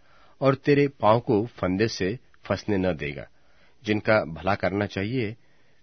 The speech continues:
तो यदि तुझमें शक्ति रहे, तो उनका भला करने से न रुकना। यदि तेरे पास देने को कुछ हो, और अपने पड़ोसी से न कहना कि "जा,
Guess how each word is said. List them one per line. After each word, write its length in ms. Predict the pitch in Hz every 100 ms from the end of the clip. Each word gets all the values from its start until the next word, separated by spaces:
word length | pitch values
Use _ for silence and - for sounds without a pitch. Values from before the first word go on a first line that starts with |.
| -
तो 260 | 147 151 -
यदि 280 | 123 139 156
तुझमें 380 | 147 113 117 127
शक्ति 440 | - 98 - 110
रहे, 300 | 107 117 131 107 _ _ _
तो 100 | 143
उनका 360 | 143 131 117 131
भला 260 | 90 92 104
करने 320 | 92 95 113
से 300 | - 90 - -
न 120 | 98
रुकना। 420 | 95 80 76 73 - _ _ _ _ 110
यदि 180 | 107 107
तेरे 200 | 104 101
पास 540 | - 113 90 98 - -
देने 240 | 95 101
को 140 | 101 98
कुछ 300 | 101 - 120
हो, 260 | 120 101 _ - _ -
और 120 | 151 147
अपने 260 | 156 151
पड़ोसी 460 | 147 104 107 - 110
से 360 | - 139 87 85
न 220 | 98 107
कहना 480 | - 98 113 120 98 - - _ _
कि 260 | 139 131 -
"जा, 300 | 104 98